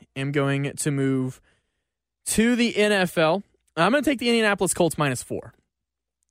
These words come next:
I, I think the Colts are better than what they showed last week. The Jaguars are still not very good. Uh, that's as simple as that, right? And you don't need a whole lot of analysis for that one. <laughs> And then, let's see, the,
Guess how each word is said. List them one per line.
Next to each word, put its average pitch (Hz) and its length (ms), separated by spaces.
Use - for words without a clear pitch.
I, 151 280
I 151 100
think 208 140
the 190 80
Colts 190 320
are 151 40
better 131 240
than 165 120
what 165 100
they - 120
showed 151 260
last 147 240
week. 147 320
The 104 80
Jaguars 143 500
are 139 60
still 113 260
not 113 160
very 104 180
good. 98 220
Uh, 117 160
that's 120 260
as 127 120
simple 147 260
as 131 120
that, 101 200
right? 123 260
And 135 240
you 139 60
don't 143 220
need 143 140
a 123 60
whole 135 160
lot 131 180
of 123 40
analysis 117 560
for 147 120
that 151 280
one. 160 360
<laughs> 190 480
And 175 220
then, 214 340
let's - 140
see, 135 160
the, 123 160